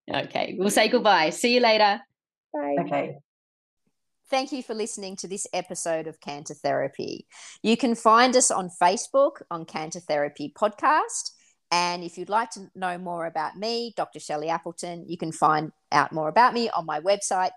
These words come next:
Speaker 1: calm willing confident horses dot com dot A U. I'm on social media, Facebook, Doctor Shelley Appleton, Calm Willing Confident Horses.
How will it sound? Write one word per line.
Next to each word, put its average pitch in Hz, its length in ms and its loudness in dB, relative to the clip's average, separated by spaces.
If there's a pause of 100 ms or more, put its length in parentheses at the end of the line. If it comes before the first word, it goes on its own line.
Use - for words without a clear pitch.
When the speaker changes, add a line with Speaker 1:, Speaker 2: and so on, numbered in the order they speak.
Speaker 1:
calm 202 380 -4
willing 151 260 -12
confident 151 520 -8
horses 180 500 0 (380)
dot - 220 6
com 147 420 -6
dot 135 180 0
A 135 120 -4
U. - 420 -10
I'm 165 140 -2
on 160 100 -6
social 151 400 -4
media, 226 520 0 (140)
Facebook, 156 380 -4 (120)
Doctor - 220 -8
Shelley 147 280 0
Appleton, 156 540 -2
Calm 139 280 -6
Willing 143 260 -8
Confident 139 460 -4
Horses. - 680 -4